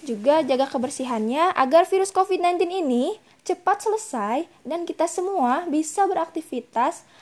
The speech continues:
seperti biasanya. Nah, sebelumnya, perkenalkan, nama saya Nida Kurota Akyun dengan nim satu sembilan nol delapan enam tujuh empat dari kelompok sembilan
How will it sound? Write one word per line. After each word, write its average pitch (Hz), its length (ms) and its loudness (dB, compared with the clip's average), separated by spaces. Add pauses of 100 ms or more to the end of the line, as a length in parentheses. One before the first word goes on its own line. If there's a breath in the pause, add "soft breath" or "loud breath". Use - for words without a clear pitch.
(120 soft breath)
seperti 277 480 -4
biasanya. 214 800 -4 (2500 loud breath)
Nah, 247 400 2 (320 loud breath)
sebelumnya, 233 800 0 (240 loud breath)
perkenalkan, 311 720 0 (160)
nama 247 240 -2
saya 254 640 -2
Nida 262 320 0
Kurota 285 400 -2
Akyun 247 560 -2 (360 soft breath)
dengan 233 320 -4
nim 269 320 -4 (320 loud breath)
satu 370 320 2
sembilan 330 480 2
nol 370 240 0
delapan 285 560 2
enam 370 240 0
tujuh 277 400 0
empat 226 320 0 (400 soft breath)
dari 285 400 2
kelompok 320 480 -2
sembilan 320 400 -6